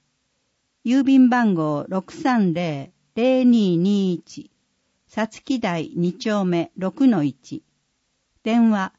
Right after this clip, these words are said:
七三零七零零、ファックス七三零二九四。メールアドレス、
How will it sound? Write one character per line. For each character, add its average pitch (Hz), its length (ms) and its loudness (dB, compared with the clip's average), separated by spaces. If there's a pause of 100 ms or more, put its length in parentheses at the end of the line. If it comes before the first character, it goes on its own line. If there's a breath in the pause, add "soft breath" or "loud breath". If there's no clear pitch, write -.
(320)
七 247 320 2
三 190 460 -2 (280)
零 262 280 0
七 220 400 2
零 180 260 -4
零、 143 320 -10 (460)
フ 233 60 -8
ァ 233 40 -2
ッ - 40 -2
ク - 100 -20
ス - 300 -14 (460)
七 247 300 2
三 185 400 -2 (160)
零 262 260 2
二 233 320 4
九 220 300 -4
四。 165 380 -4 (920)
メ 254 240 0
ー - 20 0
ル 254 140 0
ア 240 100 -2
ド 160 140 -6
レ 139 100 -8
ス、 - 240 -20